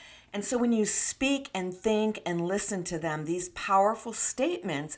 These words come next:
actually become thoughts, and these thoughts create reality. So this is how you're rewiring your brain, through affirmations,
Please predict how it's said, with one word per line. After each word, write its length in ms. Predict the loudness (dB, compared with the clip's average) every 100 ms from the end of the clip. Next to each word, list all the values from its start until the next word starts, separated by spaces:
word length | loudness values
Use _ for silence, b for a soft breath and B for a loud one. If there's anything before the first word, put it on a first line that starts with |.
| -6
actually 440 | -8 -6 -6 -6
become 440 | -6 -8 -6 -8 -8
thoughts, 880 | -12 -2 2 4 4 0 -2 -2 -4 B B B -8
and 160 | -6
these 260 | -4 -6 -4
thoughts 460 | 2 4 4 2
create 580 | -6 -6 0 2 0 -2 -10
reality. 600 | -4 2 4 2 0 -2
So 160 | -2 -2
this 180 | 0
is 140 | 0 0
how 100 | 0
you're 240 | 0 -2
rewiring 720 | -4 -4 0 0 0 -2 -4
your 80 | -6
brain, 480 | -4 -2 -2 -4 -8
through 340 | -8 -4 -2
affirmations, 840 | 0 -2 -4 -8 -6 -8 -8 -10